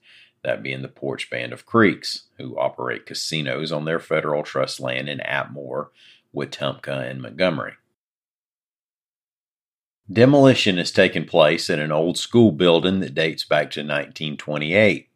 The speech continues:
reports A L dot com's Lee Roop. The building has most recently been home to the central office of Huntsville City Schools, but it spent decades as Huntsville High School and later Huntsville Middle School.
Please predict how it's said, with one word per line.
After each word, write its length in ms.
reports 420
A 140
L 160
dot 240
com's 320
Lee 140
Roop. 360
The 120
building 480
has 200
most 320
recently 520
been 180
home 300
to 80
the 120
central 480
office 460
of 120
Huntsville 440
City 300
Schools, 640
but 100
it 80
spent 360
decades 640
as 160
Huntsville 440
High 180
School 420
and 160
later 360
Huntsville 360
Middle 240
School. 400